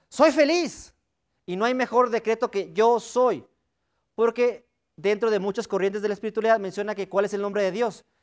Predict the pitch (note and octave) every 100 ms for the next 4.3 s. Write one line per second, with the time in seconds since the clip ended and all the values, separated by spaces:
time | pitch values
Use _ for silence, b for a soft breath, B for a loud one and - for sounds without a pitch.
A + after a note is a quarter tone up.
0 | _ E3 D3 D3 E3 A#3 A3+ A3+ G#3 D3
1 | C#3 D#3 - A3 A#3 A#2+ _ _ _ _
2 | A#3+ A#3+ C4 A#3+ B3+ B3 A#3+ G3+ F3 E3+
3 | E3+ - G#3+ A3 G#3+ D#3+ E3+ F#3 G3+ G#3
4 | G3+ G3+